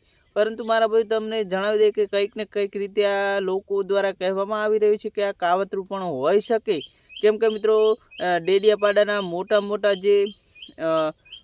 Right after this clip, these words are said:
જે પોલીસના અધિકારીઓ છે તેમની બદલી કરવામાં આવી રહી છે અને હવે આવનારા સમયમાં મિત્રો, અ, નવા જે અધિકારીઓ આવી રહ્યા છે અને જેના લીધે મિત્રો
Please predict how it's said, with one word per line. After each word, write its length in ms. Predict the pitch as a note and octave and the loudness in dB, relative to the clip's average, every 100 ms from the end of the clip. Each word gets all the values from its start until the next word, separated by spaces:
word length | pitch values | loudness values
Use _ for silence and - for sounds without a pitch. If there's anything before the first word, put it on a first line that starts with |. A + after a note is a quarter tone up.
| - - | -20 -4
જે 100 | E3+ | 0
પોલીસના 560 | G3 F#3 G3 G#3 G#3+ G3 | 0 0 0 -2 -2 -2
અધિકારીઓ 500 | C#3+ G3 A#3 A#3 A3+ | -2 0 0 2 -2
છે 160 | A#3 | -4
તેમની 520 | G#3+ G#3 G3+ G#3 G#3 G3 | -2 -2 -2 -4 -6 -6
બદલી 420 | F3 F3+ G3 G#3+ | -4 -4 -4 -2
કરવામાં 460 | A3 G#3+ G#3 G#3 | 2 2 2 0
આવી 180 | G#3 G#3 | 0 0
રહી 200 | G#3 G#3 | 2 2
છે 220 | G#3 G#3 | 0 -2
અને 260 | F3+ F#3+ G#3 | -2 -2 -2
હવે 180 | F#3+ G3 | 0 2
આવનારા 480 | F#3+ G3+ G#3 G3+ G3 | 0 0 -2 0 0
સમયમાં 600 | - F#3 G#3 A3+ A#3 A#3 | -2 -6 -4 -2 -2 -2
મિત્રો, 340 | A#3 A3 D#3+ - _ _ - | -2 -2 -2 -4 _ _ -2
અ, 200 | F3 E3 | 0 0
નવા 360 | E3 F#3 G#3 | 2 2 2
જે 320 | F#3 G#3 G#3+ | 0 2 2
અધિકારીઓ 560 | G3+ D#3+ F#3 G3+ G3+ G#3 | 2 -2 -2 2 2 4
આવી 300 | G3+ G3+ A3+ | 2 2 2
રહ્યા 220 | A3+ A3+ | 4 4
છે 240 | A3 A#3 G#3+ | 2 0 0
અને 320 | G#3 A3 D#3 _ D#3 | 0 -4 -8 _ -10
જેના 260 | D3+ G3 G#3 | -4 -2 -2
લીધે 240 | F#3+ G#3 | 0 0
મિત્રો 400 | G#3+ G#3 G#3+ G#3+ | 0 0 2 0